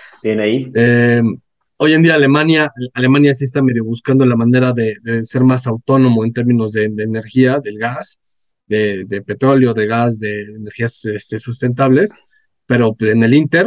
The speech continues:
Speaker 2: pues, te pasa esto, ¿no? Y además, con, para cómo están las cosas a nivel mundial con la inflación, eh, se las van a, este invierno les va a doler mucho, y agrégale el cambio climático, güey, que
Speaker 1: Ujú.
Speaker 2: este invierno pinta para estar medio duro.
Speaker 1: Más ojete.
Speaker 2: Este,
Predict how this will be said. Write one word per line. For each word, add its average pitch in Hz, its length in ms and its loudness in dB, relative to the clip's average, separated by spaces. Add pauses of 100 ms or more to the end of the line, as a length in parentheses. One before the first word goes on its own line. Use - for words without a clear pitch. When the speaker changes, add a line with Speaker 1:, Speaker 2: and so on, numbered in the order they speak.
(140)
Speaker 2:
pues, 113 140 -8
te - 100 -10
pasa 135 320 0
esto, 202 240 -2
¿no? 120 140 0
Y 139 80 2
además, 120 440 -2
con, 110 320 -6 (120)
para 117 160 -8
cómo 117 180 -8
están 139 160 -2
las 139 120 0
cosas 131 180 0
a - 20 2
nivel 120 220 2
mundial 123 380 2
con - 160 -16
la 104 80 -10
inflación, 143 640 -4 (520)
eh, 98 300 -6 (140)
se - 180 -8
las 107 140 -2
van 135 160 2
a, 135 80 -2
este 139 240 0
invierno 151 320 2
les 135 200 2
va 131 60 0
a 139 40 2
doler 135 240 2
mucho, 135 280 0 (140)
y 120 160 0
agrégale 170 580 0
el 165 80 -6
cambio 151 240 -4
climático, 143 560 -2
güey, 101 180 -2
que - 60 -4
Speaker 1:
Ujú. 120 80 2
Speaker 2:
este 127 160 -2
invierno 135 340 0
pinta 127 240 -4
para 113 120 -10
estar 120 180 -4
medio 123 260 2
duro. 156 440 0
Speaker 1:
Más 104 260 -10
ojete. 117 420 -6
Speaker 2:
Este, 107 680 0